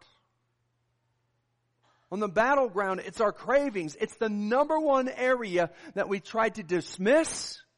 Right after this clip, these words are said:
overlook, and it's the number one area that we must guard against. Because if your body loses desire, your, your, because your desires are, if they're let loose, it will affect your mind, it will influence your body,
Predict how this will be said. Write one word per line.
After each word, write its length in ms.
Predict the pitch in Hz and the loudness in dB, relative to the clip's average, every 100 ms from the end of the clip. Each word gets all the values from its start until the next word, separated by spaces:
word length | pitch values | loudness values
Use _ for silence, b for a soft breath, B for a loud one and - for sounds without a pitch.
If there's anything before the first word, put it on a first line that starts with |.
| _ _ _ _ B B - | _ _ _ _ B B -8
overlook, 720 | 202 190 196 185 208 285 302 - - _ _ B B - | -4 0 0 2 4 4 4 -6 -20 _ _ B B -6
and 120 | 208 202 | -2 -2
it's 140 | 196 | -2
the 80 | 196 | -4
number 300 | 196 262 277 | -2 0 2
one 180 | 262 240 | 2 2
area 240 | 226 214 | 2 2
that 120 | 208 | 2
we 100 | 202 | -2
must 260 | 202 190 - 147 | -2 -2 -6 -8
guard 300 | 147 208 214 | 2 4 4
against. 680 | 185 143 170 131 127 - - - _ B B B | 2 -2 -4 -4 -10 -16 -18 -20 _ B B B
Because 400 | 208 214 220 180 | -6 0 -2 0
if 160 | 196 190 | -4 -2
your 140 | 175 | -6
body 460 | 139 202 247 269 262 | 2 2 4 0 -2
loses 340 | 254 240 226 | -4 -4 -8
desire, 580 | 220 185 214 220 220 196 | -8 -2 0 0 0 -2
your, 200 | 175 180 | -2 -2
your, 200 | 180 175 | 0 -4
because 380 | 156 180 196 175 | -4 -6 -6 -6
your 80 | |
desires 600 | 156 151 147 220 254 269 226 | -6 -6 -2 -2 0 -4 -4
are, 140 | - | -8
if 100 | - | -6
they're 120 | 165 | -6
let 300 | 151 196 247 | -2 -2 -2
loose, 380 | 208 202 214 - B B | -2 -2 -4 -10 B B
it 80 | 190 | -4
will 160 | 185 | -2
affect 320 | 175 202 180 | -2 -4 -6
your 100 | 170 | -8
mind, 500 | 160 180 208 240 262 - B B - | -6 -2 -2 -2 -6 -10 B B -6
it 60 | |
will 100 | 175 | -6
influence 480 | - 208 196 190 - | -2 -4 -2 -4 -2
your 80 | 151 | -8
body, 500 | 123 190 214 247 | 2 4 4 0